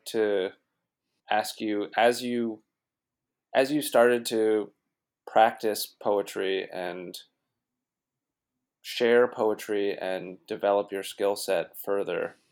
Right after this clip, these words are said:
with this community and, and, and beyond, obviously past Davidson as well, was there a, a time when you realized beyond the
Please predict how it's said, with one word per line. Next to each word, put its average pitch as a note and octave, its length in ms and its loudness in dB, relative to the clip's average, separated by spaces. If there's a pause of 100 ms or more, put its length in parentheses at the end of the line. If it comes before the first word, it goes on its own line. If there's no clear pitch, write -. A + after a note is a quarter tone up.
(400)
with B2+ 280 4
this G#2+ 180 -6
community G2 520 -8
and, F2 280 -10 (140)
and, F#2+ 280 -14
and F#2+ 160 -6
beyond, G2+ 520 0
obviously - 340 -6
past - 360 -4
Davidson F2+ 360 -8
as F2 100 -16
well, G2 400 0 (680)
was A#2 160 0
there C#3 200 4
a, E3+ 260 4
a C3 100 2
time G#2+ 600 -4
when A2+ 180 -4
you G2 300 -6
realized G2+ 580 0
beyond B2 520 4
the G2+ 460 2